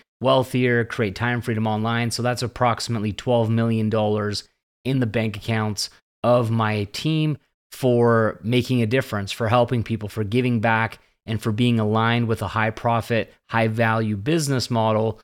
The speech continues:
that helps people that are the customers on the health and wellness products and also on the business side for people looking to create part-time or full-time income online. So I'm just so grateful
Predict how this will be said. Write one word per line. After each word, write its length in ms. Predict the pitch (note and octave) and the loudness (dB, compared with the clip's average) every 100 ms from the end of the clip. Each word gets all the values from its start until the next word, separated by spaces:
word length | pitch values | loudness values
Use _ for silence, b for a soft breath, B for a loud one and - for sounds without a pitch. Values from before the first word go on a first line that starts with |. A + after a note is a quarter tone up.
| _ _ - | _ _ -4
that 140 | A#2 | -2
helps 340 | G2+ A#2 A2+ - | 2 0 0 -2
people 560 | - A#2 B2 A#2 A2+ b _ _ | -2 0 2 2 0 b _ _
that 180 | - A#2 | -2 2
are 240 | A#2 A2+ A2+ | 4 4 4
the 320 | G#2+ G#2+ G#2 | 2 2 2
customers 600 | - B2 - A#2+ A#2 G#2 - | 0 -2 0 0 0 -2 -4
on 220 | A#2 A2+ | -4 -2
the 300 | G#2+ G#2 G#2+ - | -2 -4 -8 -12
health 280 | - B2 A#2 | 0 0 2
and 140 | A#2 | 2
wellness 460 | A#2 A#2 A#2+ A#2 - - _ _ _ _ _ | 2 4 2 0 -2 -8 _ _ _ _ _
products 480 | - C#3 D3+ D#3 - - | 0 4 4 0 -6 -6
and 160 | A#2 A#2 | -4 -4
also 480 | G#2+ B2 G#2+ A#2+ A2+ | -2 -2 -2 -2 -2
on 160 | A2 | -2
the 80 | A2 | -4
business 420 | G#2 A#2+ A#2 A2+ | -4 -2 -2 -2
side 300 | - A2 G#2+ | -2 -2 -2
for 100 | - | -4
people 320 | G#2 A2+ A2+ | -6 -4 -2
looking 280 | A2 A2 A2+ | -4 -4 -4
to 80 | G#2+ | -4
create 400 | - A2+ G#2+ - _ _ _ | -2 0 0 -4 _ _ _
part-time 580 | - B2+ A2+ A#2+ A#2 A#2+ | 2 2 2 0 0 0
or 80 | G#2+ | -2
full-time 460 | - A#2 A2 A2 | -2 -4 -2 0
income 240 | A2+ A2 A2 | 0 -2 -2
online. 400 | G#2+ A2 A2 A2 | -2 0 -2 -2
So 220 | - A#2 | -2 -2
I'm 140 | F#2+ | -2
just 200 | A#2 B2+ | -2 0
so 160 | - D3+ | 2 2
grateful 600 | A#2+ B2+ B2+ - B2+ A#2+ | 4 2 2 0 -2 -2